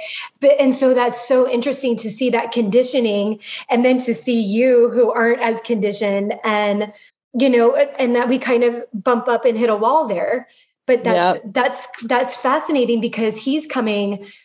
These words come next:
Speaker 1: from that place where he believes is, um, that's the way to, to show har-, good work, work ethic and success. And that's how you instill that is just power through, you know what I
Speaker 2: Mm-hmm.
Speaker 1: mean? And,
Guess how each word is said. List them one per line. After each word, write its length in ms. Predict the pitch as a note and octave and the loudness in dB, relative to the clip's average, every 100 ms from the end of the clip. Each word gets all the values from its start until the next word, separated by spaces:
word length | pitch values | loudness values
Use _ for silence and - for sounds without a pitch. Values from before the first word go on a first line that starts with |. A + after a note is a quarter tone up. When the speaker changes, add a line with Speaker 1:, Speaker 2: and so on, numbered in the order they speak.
| _ | _
Speaker 1:
from 260 | - A#3 A3 | -2 0 2
that 180 | A#3 - | 0 0
place 300 | A#3 A#3 A3+ | 0 0 0
where 100 | G3+ | -4
he 220 | B3 A#3+ | -2 0
believes 500 | A#3+ A3 G#3 G#3 F#3+ F#3+ | 0 0 -2 -4 -4 -2
is, 560 | G3 F#3+ F#3+ F#3+ F#3 - - | 0 0 0 -2 -2 -4 -2
um, 640 | G#3 G3 G3 F#3+ F#3+ G#3+ | -2 0 0 -2 -2 -2
that's 240 | A#3 A#3 - | -2 -2 0
the 100 | B3+ | 0
way 240 | G#3+ A3 | 0 -2
to, 260 | A3 B3 G3+ - | -2 -6 -8 -8
to 120 | - | -4
show 400 | B3+ - A#3+ A3+ | -2 0 2 2
har-, 360 | G#3+ - B3 B3+ | 0 -2 -4 -2
good 220 | C4 G#3+ G3 | 0 0 2
work, 300 | A3+ A#3 - | 0 0 -6
work 280 | A3 A3 A#3 - | -6 -2 -2 -2
ethic 440 | A#3 B3 A#3 A#3 - - - - - | -4 -2 -2 -2 -10 -14 -12 -8 -2
and 180 | A#3 | 0
success. 800 | - B3+ - - A3 A3+ A3+ - - - - - | 0 -2 -2 0 0 0 -2 -8 -16 -14 -12 -2
And 180 | A#3+ A#3 | 0 2
that's 200 | C4 - | 0 0
how 100 | A#3+ | 0
you 200 | A#3 A3+ | 2 0
instill 520 | A3 - - A3 G#3 | -2 -4 -2 0 0
that 380 | G#3 G3 G3 - - _ _ | 0 0 -2 -6 -14 _ _
is 180 | A#3+ A3+ | 0 0
just 360 | F#3 A#3 - - | 2 -2 -2 -6
power 320 | - G#3+ G#3 | -2 0 0
through, 520 | G3+ A3 G3+ F#3+ G3 - _ _ _ | -4 -2 -2 -2 -4 -12 _ _ _
you 160 | A3+ B3 | 0 2
know 140 | A#3 | 4
what 120 | F#3+ | 4
I 40 | F#3+ | 4
Speaker 2:
Mm-hmm. 80 | F#3+ | 4
Speaker 1:
mean? 300 | G3 A3 A#3 | 4 2 0
And, 360 | - A#3+ A#3 | -2 0 0